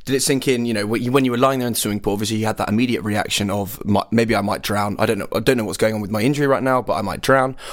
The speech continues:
Or was it when you were in the, in the ambulance, or was it when you woke up in the, uh, intensive care unit? At what point did you realise that, "Shit, you know, my life has changed"?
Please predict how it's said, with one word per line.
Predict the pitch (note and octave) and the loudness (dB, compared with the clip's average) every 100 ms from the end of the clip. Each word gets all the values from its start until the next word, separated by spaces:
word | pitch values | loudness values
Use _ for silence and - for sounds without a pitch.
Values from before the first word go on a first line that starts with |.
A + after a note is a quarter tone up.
| - | -2
Or | - | 2
was | A#2+ A2+ | 2 2
it | A#2 | 2
when | A#2+ | 4
you | A#2+ | 4
were | A2 - | 2 2
in | - B2+ | 2 4
the, | A#2+ A#2 - | 2 0 0
in | A2+ | -2
the | A2 A#2 | 0 0
ambulance, | C#3+ C#3+ D3 C#3+ - | 0 2 0 -2 -6
or | - G#2 G2 | -2 0 0
was | A2 | -2
it | A2 | 0
when | A#2+ | 2
you | A#2 | 2
woke | A2 | 0
up | A#2 A2+ | 0 0
in | A2+ | 0
the, | A2 F#2+ | 0 -2
uh, | A2 - | -2 -2
intensive | G#2+ A#2 G2+ | -2 -2 -4
care | - A#2 | 0 0
unit? | G2 E2 F#2 - - - - - | 0 -6 -10 -10 -14 -14 -12 -2
At | G2 | 2
what | C#3+ - | 2 2
point | C#3 A2+ | 0 0
did | A2+ A#2+ | -2 0
you | |
realise | A2+ A#2 G#2+ G2 G2+ - | 2 2 0 -2 -2 0
that, | A2 - - - - - - - - - | 0 -2 -10 -16 -14 -14 -14 -14 -12 -6
"Shit, | - - A2+ - - - - - | -2 0 0 -2 -12 -12 -12 -4
you | A#2 | -2
know, | G2+ E2+ | 0 0
my | A2+ | 0
life | A2+ A2+ - | 2 0 -2
has | A2 - - | -6 -8 -4
changed"? | - - - - | -2 -2 -4 -8